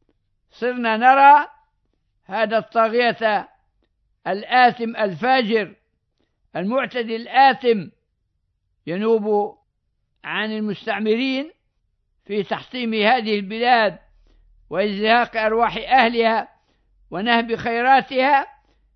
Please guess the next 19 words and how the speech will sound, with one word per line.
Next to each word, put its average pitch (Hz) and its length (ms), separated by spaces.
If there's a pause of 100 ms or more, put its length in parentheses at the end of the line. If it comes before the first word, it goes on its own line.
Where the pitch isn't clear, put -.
(180)
من 170 120
أجل 233 340
أن 226 220
يجلس 240 500
على 220 320
كرسيها 240 880 (720)
هو 240 300
وأبناؤه، 220 920 (800)
والله 214 360
سبحانه 226 560
وتعالى 220 800 (720)
من 180 160
فوقه 208 640 (920)
يعلم 233 560
ما 233 160
يصنع 247 540 (720)
وما 208 300
يمكر 247 480
به، 277 480